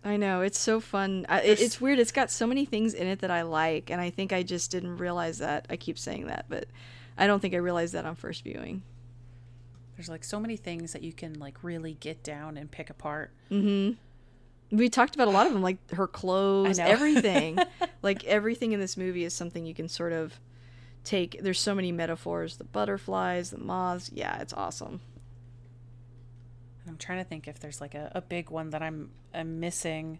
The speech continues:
Speaker 2: outside of just, "Here's the plot of the movie."
Speaker 1: Well, I, I do wanna go back
Speaker 2: <laughs>
Speaker 1: to, if, if, if it's okay, back to the death of the father.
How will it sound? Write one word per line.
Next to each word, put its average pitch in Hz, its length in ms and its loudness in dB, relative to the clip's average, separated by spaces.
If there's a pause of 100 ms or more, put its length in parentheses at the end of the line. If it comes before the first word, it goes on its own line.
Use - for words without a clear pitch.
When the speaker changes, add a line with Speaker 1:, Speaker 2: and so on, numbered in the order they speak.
(160)
Speaker 2:
outside 170 340 -2
of 165 100 -4
just, - 300 -8 (960)
"Here's 262 420 -4
the - 100 -12
plot 156 360 -8
of - 300 -12 (120)
the 226 80 -6
movie." 226 920 -10
Speaker 1:
Well, 254 600 6
I, 294 560 4
I 185 80 4
do 262 180 4
wanna 285 180 8
go 269 120 4
back 240 340 6
Speaker 2:
<laughs> - 20 -10
Speaker 1:
to, 226 240 0
if, 202 280 2
if, 208 220 0
if 196 120 0
it's 208 160 -4
okay, 202 300 -2
back 190 280 0
to 202 100 -4
the 185 140 -4
death 175 420 -6
of 180 180 -8
the 175 120 -6
father. 247 800 -6